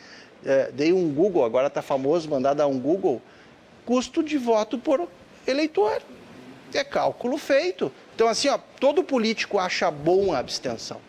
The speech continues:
Se a abstenção crescer, a disputa é muito melhor. Por quê? Porque eu fico com o meu curral eleitoral fazendo a disputa, e nós estamos vendo isso no Brasil,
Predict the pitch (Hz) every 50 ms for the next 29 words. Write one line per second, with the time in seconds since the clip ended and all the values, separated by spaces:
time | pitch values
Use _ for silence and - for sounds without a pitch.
0 | - - - - - - 185 180 190 - - - 247 202 - - 170 156 147 135
1 | 127 - - - - - - - - - - - 202 220 214 214 180 175 185 208
2 | 190 - 185 165 143 120 110 101 101 - - - - - - - 170 160 151 -
3 | 165 143 131 - 127 123 - 147 143 139 - - 202 202 - - - 190 175 156
4 | 160 160 175 151 135 147 151 156 160 160 147 143 143 139 - 147 131 123 123 123
5 | 123 120 - 139 123 135 127 120 123 120 117 - - - - - - 180 165 131
6 | - 165 160 156 139 160 175 190 190 190 180 - - 151 139 135 127 120 113 113
7 | 113